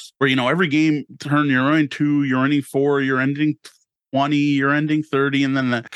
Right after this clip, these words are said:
last couple turns of the game, you're ending, like, a hundred and thirty points. Um,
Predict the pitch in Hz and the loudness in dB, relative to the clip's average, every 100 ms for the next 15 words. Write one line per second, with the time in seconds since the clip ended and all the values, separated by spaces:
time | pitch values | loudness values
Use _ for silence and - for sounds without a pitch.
0 | - - - 180 185 170 - 180 165 151 | -14 -12 -4 -2 -2 -4 -2 -2 -2 -2
1 | 165 170 143 135 151 143 131 151 143 135 | 0 2 0 2 0 2 2 2 2 0
2 | - - 131 175 180 175 151 151 127 113 | -4 -10 -4 0 0 0 0 2 2 0
3 | 113 90 92 107 107 104 95 | -2 -6 -6 -2 0 0 -4